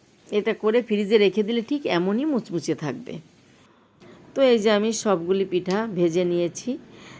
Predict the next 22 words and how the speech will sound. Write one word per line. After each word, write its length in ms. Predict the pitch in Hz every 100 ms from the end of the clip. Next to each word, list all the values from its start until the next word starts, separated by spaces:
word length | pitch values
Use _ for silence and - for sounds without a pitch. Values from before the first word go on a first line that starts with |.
| -
তোমরা 300 | - 180 185 214 247 - - - - - - - - 214
এভাবে 260 | 254 302
একবার 280 | 277 180 196
হলো 180 | 196 190
ট্রাই 280 | 190 175 175
করো, 220 | 180 202 254
দেখতে 400 | 202 320 - - 247
যেমন 320 | 175 160 170
হয়েছে 260 | 170 202 254
খেতে 280 | - 151 170
কিন্তু 260 | 196 214 254
অসম্ভব 580 | 165 - 190 247 320 339
মজার 380 | 190 160 143 151 139
হয়েছে। 420 | 143 135 - - - - - - - - -
তোমরা 200 | 220 240
এভাবে 260 | 214 208 214
করে 320 | 214 190 196
খেয়ে 320 | 190 - 175 185
অবশ্যই 420 | 165 180 180 208
কমেন্ট 340 | 180 160 160 147
করে 180 | 165 160
জানাবে। 480 | 151 151 151 160